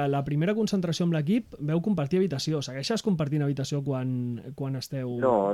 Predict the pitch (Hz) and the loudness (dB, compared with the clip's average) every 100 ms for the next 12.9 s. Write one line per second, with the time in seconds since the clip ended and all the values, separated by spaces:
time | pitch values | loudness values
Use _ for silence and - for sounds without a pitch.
0 | 107 - - - - 123 127 113 113 113 | -2 -6 -18 -20 -6 6 8 8 6 6
1 | 110 98 98 87 - - 101 95 92 92 | 6 6 4 0 -6 -8 -4 -2 -2 -2
2 | - 98 101 123 123 107 98 95 92 92 | -4 -4 -2 -2 -2 2 4 4 4 2
3 | - - 101 110 98 98 107 98 113 104 | -2 -6 -4 -2 0 2 0 0 0 0
4 | 82 80 - 82 - - _ _ _ _ | -2 -10 -8 -8 -8 -12 _ _ _ _
5 | _ _ _ - - 85 85 82 82 117 | _ _ _ -18 -14 -8 -6 -4 -2 2
6 | 101 104 101 95 101 104 98 101 101 101 | 4 2 0 0 2 6 6 8 10 12
7 | 101 98 98 101 95 98 95 101 98 101 | 12 10 10 8 8 8 8 4 0 2
8 | 95 92 120 131 123 107 92 110 - 104 | 4 8 10 10 10 4 6 6 8 2
9 | - _ 92 92 113 110 110 101 101 104 | 2 _ 2 4 2 0 -2 2 2 2
10 | 95 104 113 101 - - - - _ _ | 0 0 0 0 -4 -10 -16 -20 _ _
11 | - 107 104 104 98 101 101 101 104 98 | 6 8 8 4 4 4 2 0 -4 -4
12 | - - 87 90 110 139 85 85 85 | -4 -2 -4 -2 0 0 0 0 0